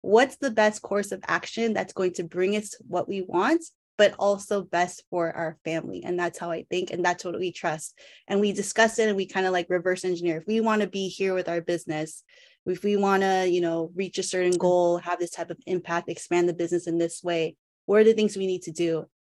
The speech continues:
Speaker 1: At the same time, I'm very, very aware because, you know, my daughter's four years old now. And I swear, like, she,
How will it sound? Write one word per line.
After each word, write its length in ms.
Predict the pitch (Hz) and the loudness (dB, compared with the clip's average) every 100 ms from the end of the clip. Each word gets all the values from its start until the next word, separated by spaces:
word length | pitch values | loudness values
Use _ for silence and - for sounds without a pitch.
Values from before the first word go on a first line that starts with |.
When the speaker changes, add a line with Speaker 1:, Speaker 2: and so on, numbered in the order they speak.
| _ | _
Speaker 1:
At 100 | 196 | -4
the 80 | 202 | -2
same 240 | 202 208 196 | 0 0 0
time, 300 | 202 202 - | -2 -4 -2
I'm 180 | 190 175 | -4 2
very, 280 | 185 196 | 4 4
very 180 | 185 185 | 4 2
aware 320 | 175 175 202 | 0 0 0
because, 360 | 180 175 175 - _ _ _ _ | 0 -4 -8 -10 _ _ _ _
you 80 | - | -2
know, 80 | 180 | 2
my 120 | 180 | 4
daughter's 260 | 196 220 220 | 6 4 4
four 180 | 208 202 | -2 0
years 180 | 190 | 0
old 160 | 180 185 | -2 -2
now. 200 | 202 214 | -2 -2
And 200 | 180 - - | -2 -6 -8
I 120 | 175 | -8
swear, 440 | - - 208 202 | -6 -2 2 4
like, 300 | 175 170 - - _ _ _ _ _ _ - | 2 0 -4 -18 _ _ _ _ _ _ -10
she, 300 | - 220 | -6 -4